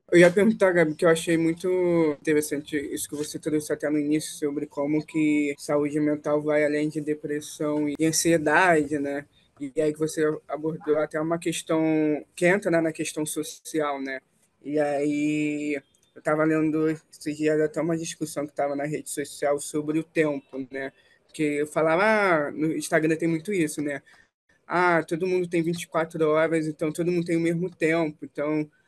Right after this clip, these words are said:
você tem que, é, é, consumir, aproveitar essas vinte e quatro horas." Só que aí uma outra pessoa fala, "Não, existe uma diferença gritante, é, ninguém tem vinte e quatro horas iguais, sabe? Existe uma diferença entre uma pessoa que pega o transporte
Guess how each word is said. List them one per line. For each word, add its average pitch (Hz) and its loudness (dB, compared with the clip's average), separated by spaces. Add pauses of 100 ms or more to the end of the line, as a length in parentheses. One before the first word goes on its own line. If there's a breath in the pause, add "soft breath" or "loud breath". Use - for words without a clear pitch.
(140)
você 151 -6
tem 156 -4
que, 175 0
é, 160 4
é, 156 -4 (220 soft breath)
consumir, 180 4
aproveitar 165 0
essas 160 0
vinte 160 -2
e - -16
quatro 160 -2
horas." 156 2
Só - -8
que - -4
aí 156 2
uma 160 -4
outra 151 -8
pessoa - -16
fala, 160 -4
"Não, 185 -2
existe 160 -4
uma 175 0
diferença 175 -2
gritante, 190 0 (640 loud breath)
é, 160 4
ninguém 170 4
tem 220 4 (100)
vinte 190 -4
e - -20
quatro 170 -2
horas 165 0
iguais, 147 -4
sabe? 143 -8
Existe 151 -10
uma 160 -2
diferença 160 -4
entre 165 -6
uma 165 0
pessoa 165 -4
que - -20
pega 165 2
o 165 -2
transporte 170 -4